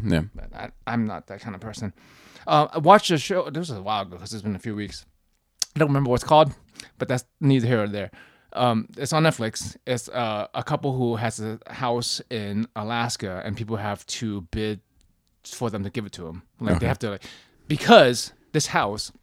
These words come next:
Speaker 2: is in the middle of the mountains, the only way you can get there is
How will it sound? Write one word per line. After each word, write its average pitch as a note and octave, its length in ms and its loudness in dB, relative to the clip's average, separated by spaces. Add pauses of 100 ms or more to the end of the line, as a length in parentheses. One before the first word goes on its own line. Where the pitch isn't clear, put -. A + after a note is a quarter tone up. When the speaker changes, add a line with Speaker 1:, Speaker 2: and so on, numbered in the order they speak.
(960)
Speaker 2:
is C3 160 0
in D#3+ 120 0
the C#3 60 2
middle D3 200 2
of C3+ 40 0
the B2 60 0
mountains, A2+ 640 -4 (400)
the C3 80 -2
only D#3 200 2
way E3 120 4
you D#3 120 4
can B2 200 0
get E3 220 0 (160)
there G#2 360 -8 (460)
is A#2 360 0